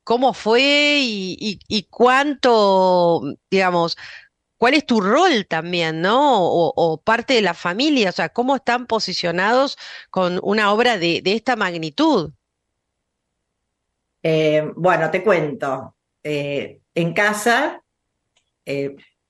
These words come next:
Speaker 2: Pelón, como lo decimos nosotros, es el hermano de mi abuela, ¿no es cierto? Eh, eh, en casa nunca se le dio importancia a las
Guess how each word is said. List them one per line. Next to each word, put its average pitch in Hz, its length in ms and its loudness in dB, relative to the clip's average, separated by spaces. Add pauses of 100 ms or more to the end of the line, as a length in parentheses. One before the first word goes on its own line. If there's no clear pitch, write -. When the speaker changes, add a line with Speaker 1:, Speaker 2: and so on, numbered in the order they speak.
Speaker 2:
Pelón, 202 460 4
como 165 200 0
lo 143 60 0
decimos 185 300 -2
nosotros, 185 640 0 (380)
es 165 160 -6
el 185 80 2
hermano 175 260 0
de 180 80 2
mi 165 100 0
abuela, 139 380 0
¿no 143 60 -12
es - 80 -14
cierto? 185 580 -2 (400)
Eh, - 180 -4
eh, 160 520 2 (120)
en 180 140 -4
casa 294 240 0
nunca 233 240 2
se - 160 -2
le 175 140 0
dio 185 560 0
importancia 160 1000 -2
a 151 160 -4
las 143 220 -2